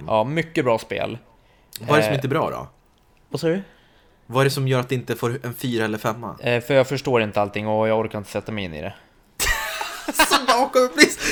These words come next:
Speaker 2: jag blir så jävla förbannad! Åh, gud! Ah, vad jobbigt.
Speaker 1: Åh.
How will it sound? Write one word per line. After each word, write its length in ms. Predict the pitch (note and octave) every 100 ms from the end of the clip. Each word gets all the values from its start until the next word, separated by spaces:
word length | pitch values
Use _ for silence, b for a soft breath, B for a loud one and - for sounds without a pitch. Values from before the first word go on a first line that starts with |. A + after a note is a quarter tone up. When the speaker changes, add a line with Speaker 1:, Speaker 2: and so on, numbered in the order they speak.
| B
Speaker 2:
jag 120 | C#4
blir 140 | C4 D4
så 140 | C#4
jävla 240 | B3 B3+ B3
förbannad! 720 | G#3+ - B3+ G#3 D3+ A#2 G#2+ B B B B B
Åh, 520 | - G3+ G3+ F#3+ D#3+ D#3 C3+
gud! 460 | D#3 G3+ F#3 C3+ C3 B B B B - - - _ _ _ _ _ _
Ah, 680 | B2 F3 F3 E3+ D3 D3 C#3+ C3
vad 120 | C#3+
jobbigt. 640 | D3 D3+ C3 C3+ G#2+ - - - -
Speaker 1:
Åh. 140 | D3